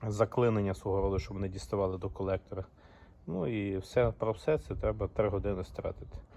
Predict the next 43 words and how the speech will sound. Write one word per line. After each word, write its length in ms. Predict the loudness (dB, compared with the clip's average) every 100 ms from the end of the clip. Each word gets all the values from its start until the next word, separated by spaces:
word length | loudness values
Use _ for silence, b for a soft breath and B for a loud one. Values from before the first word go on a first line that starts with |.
| B B B -8
Тому, 140 | -4
відповідно, 440 | -4 -4 -6 0 2
я 120 | 2
людей 260 | 2 2 2
розумію, 420 | 4 4 6 4
які 200 | 0 -6
купляють 600 | -8 0 2 2 -2 -8 B B -8
нову 300 | 0 2 2
техніку, 560 | 2 2 2 -6 -4 -6 B B B B -4
вважаючи, 540 | 0 6 6 6 2 -6
що 160 | -6
беушна 500 | 0 0 0 -2 -6
техніка 420 | -2 -4 -4 -6
це 200 | -4 -2
є 80 | -2
погано. 500 | 0 4 6 6 2 -2 -18 -20 B B B B B -14 -8
Е, 320 | -6 -6 -6
ну, 160 | -4 -2
моя 280 | 0 0
думка 320 | 0 -2 -4 -6
така, 280 | -4 -4
що 140 | -4 -4
беушна 480 | -2 -2 -2 -4 -4
техніка 420 | -4 -4 -6 -6
набагато 520 | -2 2 4 2 0
краща, 460 | 0 0 0 -2 -6
тому 200 | -6 -8
що 140 | -6
те, 140 | -6
що 140 | -4 -4
збиралося 600 | -2 0 0 0 -4 -10
ще 180 | -6 -6
в 60 |
дві 120 | -6
тисячі 340 | -8 -8 -8 -8
сьомому 480 | 0 0 2 0 0
році, 300 | -2 -4 -10
це 140 | -6
не 120 | -8
те, 120 | -8
що 140 | -8 -6
збирається 560 | -2 -2 0 -2 -4
зараз. 380 | 2 2 2 -2